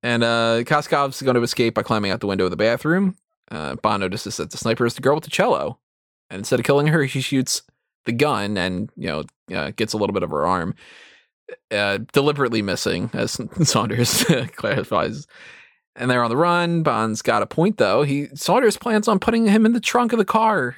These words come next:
And, uh, Bond's exactly right. He's like, "That's the first place that they'll look." So he tells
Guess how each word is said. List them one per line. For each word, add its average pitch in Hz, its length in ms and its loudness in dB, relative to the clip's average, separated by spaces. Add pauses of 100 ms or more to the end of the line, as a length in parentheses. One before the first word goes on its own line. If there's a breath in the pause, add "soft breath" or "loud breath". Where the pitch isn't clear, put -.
And, 147 300 -2
uh, 165 480 -20
Bond's 139 320 0
exactly 147 400 0
right. 175 100 6
He's 131 100 0
like, 120 100 -8
"That's 160 180 -4
the 185 100 2
first - 400 0
place 160 260 0
that - 140 -4
they'll 117 180 4
look." 73 300 -2 (720 soft breath)
So 107 240 0
he 110 80 2
tells 117 480 0